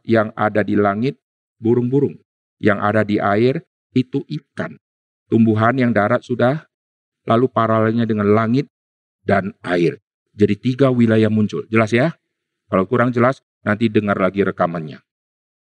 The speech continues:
Lalu hari keempat, ini bicara terang. Nah, perhatikan ya. Jadi hari pertama, terang. Puncaknya, ujungnya, benda penerang, terang. Lalu ditutup dengan Sabat. Sabat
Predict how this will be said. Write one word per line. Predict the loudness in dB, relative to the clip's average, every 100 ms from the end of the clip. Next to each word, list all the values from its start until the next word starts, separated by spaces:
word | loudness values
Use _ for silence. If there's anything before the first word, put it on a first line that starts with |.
| 0
Lalu | 4 6 4
hari | 2 0 4 2 0
keempat, | -2 0 0 -2 -8 -8 -8 -10 _
ini | 2 2 2 2
bicara | 2 0 -2 -4 -2
terang. | -2 -2 -4 -8
Nah, | 0 2 2
perhatikan | -2 -2 -2 -2 0
ya. | 2 2 -2 _ _ _
Jadi | 0 0
hari | 2 2 4 2
pertama, | 2 2 0 2 0 0 0 -4 _
terang. | 0 0 -2 -10 _ _ _ _ _ _ _
Puncaknya, | 2 4 4 -2 -2 -2 0 -2 -6 _ 2
ujungnya, | 4 4 2 2 2 2 0 -4 _ _
benda | 0 2 2 0
penerang, | -2 0 2 0 -2 -12
terang. | _ 0 0 -4 -14 _ _ _
Lalu | 2 2 2 0
ditutup | 0 2 2 0 _
dengan | -4 0 0 -2
Sabat. | -6 -4 -2 -2 -4 -6 _ _
Sabat | -20 -20 -2 0 0 -2 -6